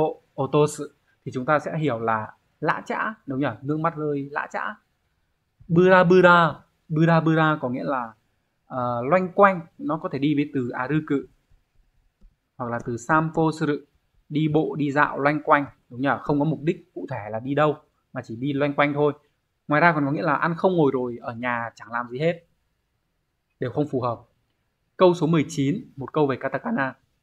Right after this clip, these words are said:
Yamada-san wa, à, niju nen ijou kono kaisha ni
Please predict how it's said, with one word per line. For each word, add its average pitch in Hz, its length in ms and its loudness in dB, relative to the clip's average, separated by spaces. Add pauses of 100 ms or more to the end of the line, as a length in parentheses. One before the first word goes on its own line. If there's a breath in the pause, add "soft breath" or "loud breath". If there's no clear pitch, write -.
(1000)
Yamada-san 170 580 4
wa, 143 260 6 (800)
à, 120 420 -4 (1080)
niju 160 400 4
nen 185 200 2
ijou 147 520 0
kono 139 220 -4
kaisha 147 380 -4
ni 151 240 -4